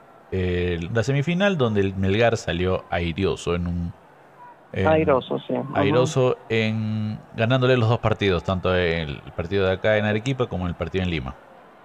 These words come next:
Speaker 2: Sí, realmente, como ya lo comentamos la semana pasada, fueron dos grandes actuaciones de Melgar. Eh, ambos partidos fueron, terminaron un triunfo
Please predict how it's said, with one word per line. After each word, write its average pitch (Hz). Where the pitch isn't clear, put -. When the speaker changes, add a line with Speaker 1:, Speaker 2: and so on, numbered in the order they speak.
Speaker 2:
Sí, 143
realmente, 156
como 135
ya 156
lo 160
comentamos 151
la 143
semana 135
pasada, 151
fueron 160
dos 156
grandes 180
actuaciones 147
de 143
Melgar. 135
Eh, 131
ambos 156
partidos 151
fueron, 139
terminaron 139
un 131
triunfo 131